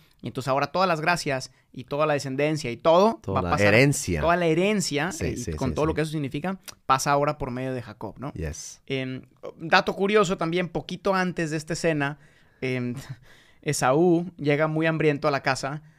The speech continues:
Speaker 1: em, y, y le dice, y le dice a su hermano Jacob que le prepare una, una sopa, un plato de lentejas, ¿no? Eh,
Speaker 2: Ah,
Speaker 1: y,
Speaker 2: ya.
Speaker 1: y le dice, <laughs> y Jacob le dice, "No", eh, dice, "No, no, no te la doy a menos que me vendas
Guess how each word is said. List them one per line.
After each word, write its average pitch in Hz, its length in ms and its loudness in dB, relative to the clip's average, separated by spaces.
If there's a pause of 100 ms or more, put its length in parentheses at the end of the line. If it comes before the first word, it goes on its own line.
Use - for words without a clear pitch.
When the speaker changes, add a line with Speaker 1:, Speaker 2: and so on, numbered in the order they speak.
(140)
Speaker 1:
em, 123 420 -8 (260)
y, 131 260 -6
y 135 60 -2
le 127 120 -2
dice, 139 400 -2
y 135 120 -6
le 123 120 -4
dice 127 180 -6
a - 20 -6
su 147 80 -4
hermano 156 280 0
Jacob 139 340 -4
que - 80 -8
le 123 100 -4
prepare 127 340 -6
una, 131 220 -10
una 120 160 -8
sopa, 120 220 -10
un 120 80 -12
plato 127 200 -6
de 123 60 -6
lentejas, 113 440 -10
¿no? 147 160 -14 (440)
Eh, 127 520 -6
Speaker 2:
Ah, 85 200 -8
Speaker 1:
y, 139 120 -2
Speaker 2:
ya. 76 280 -8
Speaker 1:
y 160 100 -2
le 139 140 0
dice, 139 360 0
<laughs> 202 140 2
y 165 80 -4
Jacob 143 400 -2
le 143 120 2
dice, 123 300 -2
"No", 123 360 -10 (480)
eh, 123 160 -12
dice, 123 180 -10
"No, 123 160 -8
no, 123 140 -8
no 127 200 -8
te 170 100 -6
la 165 80 2
doy 147 200 2
a 143 100 0
menos 214 500 -2 (520)
que 139 120 -4
me 131 140 -2
vendas 156 520 -2